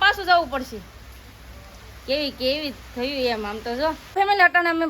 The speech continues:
બધી રસોઈ પણ કમ્પ્લીટ કરી નાખી છે, રોટલા બનાવી નાખ્યા ને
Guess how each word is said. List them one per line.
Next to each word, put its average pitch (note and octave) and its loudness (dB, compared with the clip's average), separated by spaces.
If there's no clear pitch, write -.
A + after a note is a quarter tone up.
બધી C#4 2
રસોઈ D4+ 0
પણ D4 -2
કમ્પ્લીટ D4 -4
કરી D4+ -4
નાખી D4+ -6
છે, C#4+ -2
રોટલા C#4+ 2
બનાવી E4+ 2
નાખ્યા E4+ 2
ને B3 -2